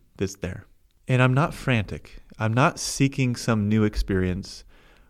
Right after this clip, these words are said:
or looking for something better or more exciting each moment. I'm not, like, taking each moment and trying to wring it out and get everything it's worth. What I'm trying to do is,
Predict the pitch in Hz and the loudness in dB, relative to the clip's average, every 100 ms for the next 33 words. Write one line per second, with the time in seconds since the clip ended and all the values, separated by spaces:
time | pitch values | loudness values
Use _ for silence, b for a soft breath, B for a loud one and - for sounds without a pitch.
0 | b - 101 98 101 117 127 113 - 113 | b 0 2 4 4 2 0 -4 -2 0
1 | 104 92 101 104 107 87 90 90 87 - | 0 4 6 8 6 4 0 -2 -2 0
2 | 117 117 120 117 - 113 110 110 101 107 | 2 4 2 -2 -2 0 0 0 0 0
3 | 107 101 98 - 127 131 123 - 117 110 | 0 0 -6 0 0 2 0 2 2 2
4 | 101 90 110 98 90 92 113 117 104 104 | 2 -2 -2 0 0 2 4 4 6 6
5 | - B B B - 98 104 - - 131 | 4 B B B -4 0 0 -2 0 4
6 | 131 135 - 113 104 - 92 85 - - | 6 4 4 0 0 -2 -4 -4 -6 -20
7 | - _ _ _ _ _ _ _ 120 110 | -20 _ _ _ _ _ _ _ 0 2
8 | 110 - 180 139 95 98 92 90 | 2 2 2 2 0 0 0 -2